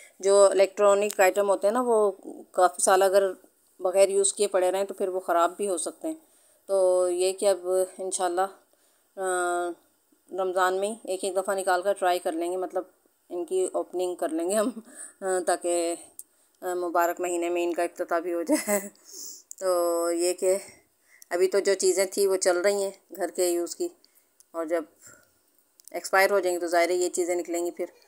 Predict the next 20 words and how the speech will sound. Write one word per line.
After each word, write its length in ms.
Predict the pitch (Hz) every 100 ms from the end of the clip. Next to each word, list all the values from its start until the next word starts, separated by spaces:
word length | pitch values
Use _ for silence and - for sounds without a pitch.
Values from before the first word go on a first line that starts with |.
| _ _ -
और 120 | 175
ये 60 | 185
उसका 180 | 185 190
कांच 320 | 175 175 175
का 440 | 196 190 190 - 185
मतलब 220 | 175 185
सारा 260 | 185 175 180
डिनर 260 | 180 175
सेट 200 | 175 170
है, 60 | 175
मार्बल 360 | 165 160 170
है, 160 | 170 170
ये 80 | 170
कांच 320 | 160 156 160
है, 60 | 160
क्या 160 | 151
है 160 | 151 139
पता 240 | 143 -
नहीं। 120 | 139 - _ _ _ _ _ _
तो 80 | _